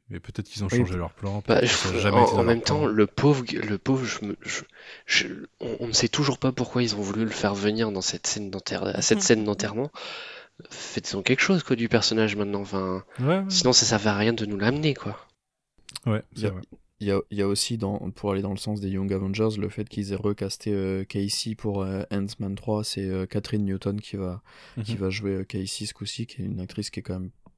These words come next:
Speaker 4: plus connue, euh,
Speaker 1: Ouais.
Speaker 4: que la précédente. Et là, on vient de, de voir le Kid Loki, qui peuvent du coup, bien évidemment, réutiliser pour, euh,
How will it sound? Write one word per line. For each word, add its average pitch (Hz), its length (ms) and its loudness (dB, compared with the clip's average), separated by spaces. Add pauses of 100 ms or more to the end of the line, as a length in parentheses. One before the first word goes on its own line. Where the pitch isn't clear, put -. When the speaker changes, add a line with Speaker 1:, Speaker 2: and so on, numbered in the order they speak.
(240)
Speaker 4:
plus - 160 -6
connue, 98 420 -4
euh, 104 80 -4 (540)
Speaker 1:
Ouais. 113 160 -4
Speaker 4:
que 107 60 -4
la 92 100 -4
précédente. 110 600 0
Et 95 80 4
là, 98 120 4
on 104 220 0
vient 101 180 0
de, 95 220 -2
de 110 160 -4
voir 95 240 0
le 95 100 0
Kid 107 280 -6
Loki, 107 320 -2
qui - 140 -4
peuvent 98 200 0
du 101 140 -8
coup, - 160 -8
bien 95 160 -2
évidemment, 101 340 -4
réutiliser 98 640 -2
pour, 92 260 -6
euh, 90 60 -4